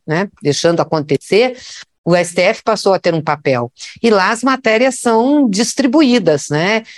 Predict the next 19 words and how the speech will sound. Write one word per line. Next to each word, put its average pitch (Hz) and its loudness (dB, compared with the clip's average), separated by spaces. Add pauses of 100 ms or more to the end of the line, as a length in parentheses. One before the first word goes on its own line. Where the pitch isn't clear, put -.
(160)
E, 180 0
e, 160 2
e 170 4
o 170 4
juiz 185 2
que 185 -2
recebe 165 -2
uma 170 0
matéria 180 -2
acaba 202 0 (200)
ficando 214 0
responsável 202 0
por 226 -2
tudo 240 0
que 247 0
é 220 0
correlato 196 0
àquela 208 0
matéria. 180 0